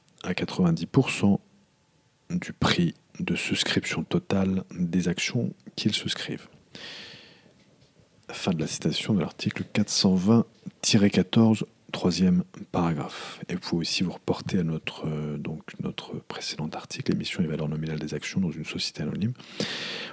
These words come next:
On date du cinq août deux mille vingt. Bertrand Mario Avocat. Voilà, voilà. Merci beaucoup de votre, euh, votre écoute et à très bientôt. Si cette vidéo vous a intéressé, vous pouvez la liker sur Facebook, sur YouTube,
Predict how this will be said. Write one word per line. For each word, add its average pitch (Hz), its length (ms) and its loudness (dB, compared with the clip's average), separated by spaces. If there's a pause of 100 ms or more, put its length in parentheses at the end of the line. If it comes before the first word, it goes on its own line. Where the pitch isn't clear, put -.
(100)
On - 60 -2
date 92 140 8
du 90 120 2
cinq - 340 4
août - 200 0
deux 104 120 6
mille 107 180 8
vingt. 87 200 2 (440)
Bertrand - 460 -4
Mario 80 320 -2
Avocat. 82 400 -4 (520)
Voilà, 90 260 2
voilà. 76 240 -2 (840)
Merci - 380 0
beaucoup 90 300 0
de 87 80 -4
votre, 90 360 0
euh, 82 200 0
votre 80 200 -6
écoute - 300 2
et 196 140 4 (320)
à 208 180 2 (160)
très - 200 -4
bientôt. 175 340 -2
Si - 160 -2
cette - 260 -4
vidéo 90 220 -2
vous 87 180 -4
a 85 100 0 (200)
intéressé, 85 440 -2
vous 92 80 -2
pouvez - 180 -2
la 76 80 0
liker 76 300 -2
sur - 200 -6
Facebook, 92 500 0
sur 82 300 -4
YouTube, 82 480 -2